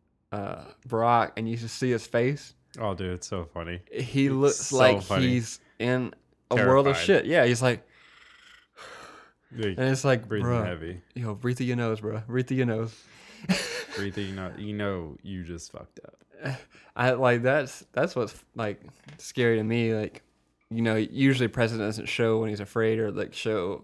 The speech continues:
Speaker 1: you know,
Speaker 2: Yeah.
Speaker 1: whatever. And he, he straight up don't give no fucks.
Speaker 2: No, he's
Speaker 1: But,
Speaker 2: scared.
Speaker 1: uh,
Speaker 2: I mean, I understand.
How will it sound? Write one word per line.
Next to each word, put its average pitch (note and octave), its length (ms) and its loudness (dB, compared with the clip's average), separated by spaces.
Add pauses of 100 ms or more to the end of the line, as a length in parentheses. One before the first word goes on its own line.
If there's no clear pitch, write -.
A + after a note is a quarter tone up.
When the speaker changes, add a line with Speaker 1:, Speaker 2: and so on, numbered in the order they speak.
(100)
Speaker 1:
you A2 140 -10
know, F2+ 380 -8
Speaker 2:
Yeah. B2 200 -6
Speaker 1:
whatever. G2+ 300 -2
And F#2 160 -6
he, A#2+ 260 -8 (1200)
he C#3 80 -4
straight G#2+ 280 -2
up - 60 -8
don't C2+ 160 -14
give A#1+ 140 -14
no D2 260 -16
fucks. - 300 -16 (180)
Speaker 2:
No, G2 320 -8
he's - 100 -12
Speaker 1:
But, C3 200 2
Speaker 2:
scared. D#2+ 320 -12 (960)
Speaker 1:
uh, A#2 80 -2
Speaker 2:
I G2+ 200 2
mean, B3+ 120 -2
I A3+ 60 -4
understand. F#3 720 -6